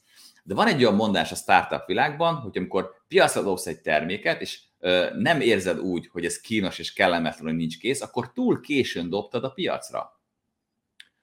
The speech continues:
Nézd meg az első iPhone-okat, annyira primitívek voltak, hogy még nem lehetett bennük háttérképet sem cserélni. Nem ez volt a lényeg, az egy pici kis hozzáadott érték.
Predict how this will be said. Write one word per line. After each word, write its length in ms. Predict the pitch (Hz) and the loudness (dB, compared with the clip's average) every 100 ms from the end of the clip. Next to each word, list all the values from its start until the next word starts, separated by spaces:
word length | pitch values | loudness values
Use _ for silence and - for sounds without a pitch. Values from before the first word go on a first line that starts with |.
| _ _ _ _ | _ _ _ _
Nézd 300 | 117 208 233 | 0 2 4
meg 120 | 170 | 4
az 100 | 123 | 4
első 320 | 135 143 120 104 92 | 6 6 6 0 0
iPhone-okat, 640 | 90 - 87 87 82 80 - _ | -2 -4 -8 -2 -2 -2 -10 _
annyira 580 | 165 220 185 113 92 87 | 2 4 4 6 6 4
primitívek 600 | 123 120 101 95 80 - | 2 0 0 -2 -4 -4
voltak, 440 | 82 107 - 156 | -2 -2 -2 -6
hogy 120 | 143 | -6
még 120 | 135 156 | -6 -2
nem 180 | 202 | 0
lehetett 360 | 117 95 98 98 | 2 0 -2 -2
bennük 340 | 104 107 123 | -2 -2 -4
háttérképet 760 | 147 180 - 80 - 90 90 92 | 0 0 0 -6 -4 -4 -4 -8
sem 200 | - 101 | -8 -6
cserélni. 380 | - 110 80 76 | -2 0 0 -2
Nem 160 | 120 | -2
ez 160 | 220 147 | -2 0
volt 220 | 135 123 | 0 2
a 60 | 107 | 0
lényeg, 380 | 151 127 80 - | 0 0 -2 -2
az 100 | 110 | -6
egy 160 | 110 | -4
pici 280 | - 240 - | -2 0 -2
kis 180 | - 113 | -6 -4
hozzáadott 600 | 135 113 104 87 85 - | 0 0 0 0 -2 -2
érték. 480 | 85 - 73 - | -4 -4 -10 -10